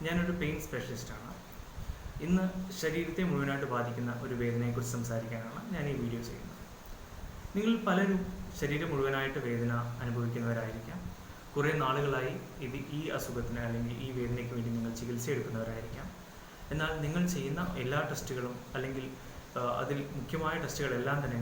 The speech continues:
നെഗറ്റീവ് ആയിരിക്കുകയും പ്രത്യേകിച്ച്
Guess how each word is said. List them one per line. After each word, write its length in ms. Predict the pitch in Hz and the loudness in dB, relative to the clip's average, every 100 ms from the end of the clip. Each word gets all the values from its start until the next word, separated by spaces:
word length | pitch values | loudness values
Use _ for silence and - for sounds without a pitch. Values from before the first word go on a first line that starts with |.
| 117 | 2
നെഗറ്റീവ് 340 | 117 131 139 | 2 2 2
ആയിരിക്കുകയും 720 | 123 120 123 127 175 - - - - - - | 2 0 -2 -2 -2 -4 -8 -12 -12 -12 -4
പ്രത്യേകിച്ച് 580 | 143 143 156 156 151 208 | -2 0 0 0 -2 -2